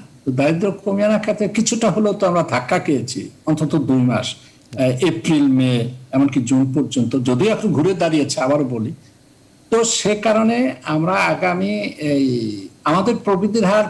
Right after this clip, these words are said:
পূর্বাবস্থায় ফিরে যাবে একুশ বাইশ সালে,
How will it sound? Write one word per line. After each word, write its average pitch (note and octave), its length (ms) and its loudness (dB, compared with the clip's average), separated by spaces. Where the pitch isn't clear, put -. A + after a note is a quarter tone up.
পূর্বাবস্থায় A3 560 2
ফিরে G3 280 0
যাবে F#3+ 540 0
একুশ G3+ 420 0
বাইশ - 340 0
সালে, - 280 -2